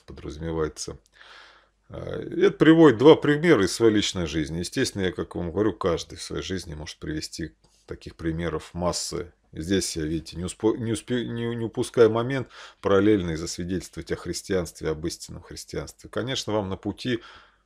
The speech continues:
тучами, наверное, кучами, пачками попадались псевдохристиане, называющиеся христианами, которые творили вам зло.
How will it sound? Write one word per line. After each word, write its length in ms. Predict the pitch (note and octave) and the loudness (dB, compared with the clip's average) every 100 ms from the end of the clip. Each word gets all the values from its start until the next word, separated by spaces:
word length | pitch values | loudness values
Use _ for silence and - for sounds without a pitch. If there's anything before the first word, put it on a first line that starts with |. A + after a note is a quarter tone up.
| _ _ _ | _ _ _
тучами, 500 | - D3 A#2 - E2+ | 4 6 4 0 -2
наверное, 240 | D#2 D#2 D2+ | -2 -4 -4
кучами, 800 | - B2 - - D3 C#2+ C#2 - | 0 0 0 -2 -4 -6 -8 0
пачками 520 | G#2+ G2+ - - D2+ | 6 6 4 -6 -10
попадались 800 | - D2+ F2 E2+ D#2+ D#2 - - _ _ _ _ | -10 -6 -4 -2 -2 -2 -8 -12 _ _ _ _
псевдохристиане, 1080 | - A2+ F#2 D#2 - F2 D#2+ - A#2 A#2+ F2 | -2 2 2 0 -4 -4 -4 2 2 4 -2
называющиеся 580 | D#2 F2 E2 - F2 | -4 -2 -2 -4 -8
христианами, 520 | - E2 - F#2+ D#2+ D2+ | -10 -12 -6 -4 -4 -6
которые 360 | - A#2+ E2+ | -4 -2 -2
творили 420 | - E2+ F2+ E2+ | -4 -2 0 -2
вам 240 | D2+ D#2+ D2 | -2 -4 -6
зло. 400 | - D2 - | -10 -10 -12